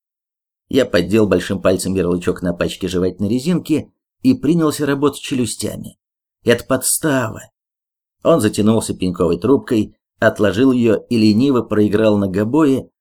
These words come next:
пару фраз из увертюры к Вильгельму Теллю. «Может быть, а может и нет. Но тем не менее ты все равно подозреваемый.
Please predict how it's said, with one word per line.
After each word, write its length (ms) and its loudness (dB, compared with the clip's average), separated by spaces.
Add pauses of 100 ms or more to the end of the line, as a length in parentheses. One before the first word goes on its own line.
(200)
пару 240 2
фраз 440 -2
из 180 -4
увертюры 640 -2 (320)
к 60 -10
Вильгельму 640 2
Теллю. 400 -6 (600)
«Может 400 -2
быть, 340 -2 (340)
а 100 -2
может 360 -4
и 80 -2
нет. 260 -2 (500)
Но 160 -2
тем 200 0
не 140 2
менее 280 4
ты 140 0
все 200 0
равно 280 2
подозреваемый. 920 0